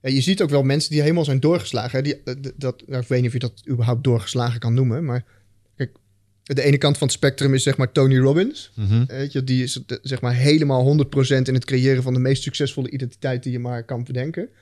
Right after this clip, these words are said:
Speaker 1: En daar, ra, ra, ra, ra, ra, weet je, rammen, rammen, rammen.
Speaker 2: Mhm.
Speaker 1: En dan heb je die holy man of die goeroes.
Speaker 2: Ja.
Speaker 1: En die, eh, hebben hun identiteit overstegen en, en die doen gewoon helemaal niks meer.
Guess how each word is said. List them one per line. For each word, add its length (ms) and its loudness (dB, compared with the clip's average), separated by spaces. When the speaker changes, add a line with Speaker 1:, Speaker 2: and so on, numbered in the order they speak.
Speaker 1:
En 100 -6
daar, 240 -4
ra, 100 -6
ra, 280 -4
ra, 260 -6
ra, 200 -4
ra, 320 -6
weet 180 -4
je, 100 2
rammen, 300 -2
rammen, 180 -4
rammen. 340 -2
Speaker 2:
Mhm. 320 2
Speaker 1:
En 100 -4
dan 120 4
heb 140 2
je 80 -4
die 280 -2
holy 320 2
man 420 0
of 100 -8
die 100 -4
goeroes. 640 -2
Speaker 2:
Ja. 360 2
Speaker 1:
En 100 -2
die, 300 -2
eh, 340 -2
hebben 220 2
hun 180 2
identiteit 520 0
overstegen 640 -2
en, 120 -2
en 80 -10
die 80 -4
doen 100 2
gewoon 160 2
helemaal 200 0
niks 120 -4
meer. 280 -8